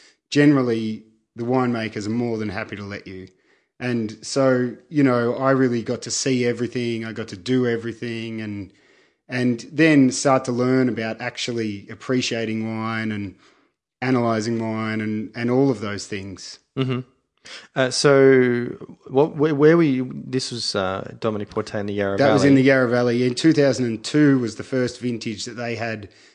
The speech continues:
Speaker 1: their own winery in the Yarra Valley.
Speaker 2: So we, so you, you were staying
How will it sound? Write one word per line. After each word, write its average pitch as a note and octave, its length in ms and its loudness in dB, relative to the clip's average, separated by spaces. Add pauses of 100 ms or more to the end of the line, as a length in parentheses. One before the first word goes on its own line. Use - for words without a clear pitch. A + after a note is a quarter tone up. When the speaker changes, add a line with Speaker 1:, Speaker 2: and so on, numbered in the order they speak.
(160)
Speaker 1:
their A#2+ 340 4
own B2 300 4
winery A2+ 540 -4
in G#2 80 -6
the G#2 80 -4
Yarra G#2 260 -6
Valley. F2+ 400 -12 (240)
Speaker 2:
So B2+ 220 2
we, B2 320 0
so A2+ 180 -2
you, A2 440 -2
you A#2 180 -8
were A2 100 -2
staying B2 560 -2